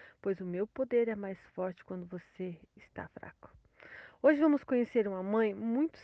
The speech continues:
sábia, que usou todo o seu conhecimento e entendimento para que seu filho, rei Lemuel, que significa dedicado a Deus, pudesse ser um homem usado por Deus. A Bíblia não fala o nome dela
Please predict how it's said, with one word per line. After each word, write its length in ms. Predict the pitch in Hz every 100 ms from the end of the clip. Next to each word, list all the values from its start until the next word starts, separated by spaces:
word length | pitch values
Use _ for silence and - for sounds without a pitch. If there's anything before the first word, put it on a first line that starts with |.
| -
sábia, 320 | 170 - 175 _ - - _ -
que 100 | 220
usou 280 | 214 233
todo 180 | 226 302
o 60 | 330
seu 160 | 294
conhecimento 680 | - 226 220 - 190 202 208
e 40 |
entendimento 680 | - 196 175 185 214 240 - -
para 220 | 214 220
que 160 | - -
seu 160 | 262
filho, 340 | 262 - 262 240
rei 140 | 254
Lemuel, 520 | 262 277 302 240 247 277 - - - _
que 80 | -
significa 420 | 262 262 277 277
dedicado 640 | 247 226 - - 302 302
a 20 |
Deus, 300 | 262 196 185 - _ _
pudesse 380 | 285 269 285 277
ser 240 | - 285
um 140 | 254 220
homem 280 | 220 226 - _ _
usado 520 | 311 247 185 180 - - _ _ -
por 160 | 190 190
Deus. 240 | 202 - - _ _ _ - - - - -
A 120 | 254
Bíblia 200 | 262 294
não 160 | 330
fala 280 | 381 370 349
o 20 |
nome 240 | 285 247 220
dela 420 | 208 185 180 165